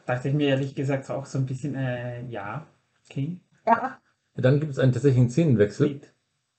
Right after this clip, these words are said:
Speaker 3: Sehr sweet. Einen sweeten Szenenwechsel. Und man sieht einen Obdachlosen unter einer Brücke sitzen und der trinkt dort.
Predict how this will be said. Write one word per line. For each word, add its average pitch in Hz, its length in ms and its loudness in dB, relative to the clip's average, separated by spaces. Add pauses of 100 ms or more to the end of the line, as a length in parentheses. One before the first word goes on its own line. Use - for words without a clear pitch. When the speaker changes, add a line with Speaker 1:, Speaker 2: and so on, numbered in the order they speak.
(340)
Speaker 3:
Sehr 98 180 -4
sweet. - 320 -6 (760)
Einen 117 180 2
sweeten 143 240 0
Szenenwechsel. 127 640 0 (240)
Und 190 140 0
man 170 120 8
sieht 156 200 0
einen 135 180 2
Obdachlosen 131 680 4
unter 113 160 2
einer 104 140 0
Brücke 113 320 0
sitzen 104 420 -4
und 135 100 0
der 131 120 0
trinkt - 400 -8
dort. - 320 -12